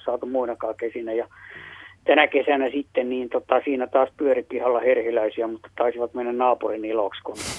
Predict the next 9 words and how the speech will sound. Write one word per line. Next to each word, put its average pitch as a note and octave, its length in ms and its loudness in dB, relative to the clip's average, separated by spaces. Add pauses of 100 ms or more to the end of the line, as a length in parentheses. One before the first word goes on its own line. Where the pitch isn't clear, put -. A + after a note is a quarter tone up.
<laughs> - 300 -6
panin D3 260 6
nimittäin - 460 2 (360)
levyt D3 420 4
sinne A#2+ 240 0 (320)
molempiin, C3 580 4
niin C3+ 160 0
keittiön B2+ 480 0
kuin, A#2+ 240 -6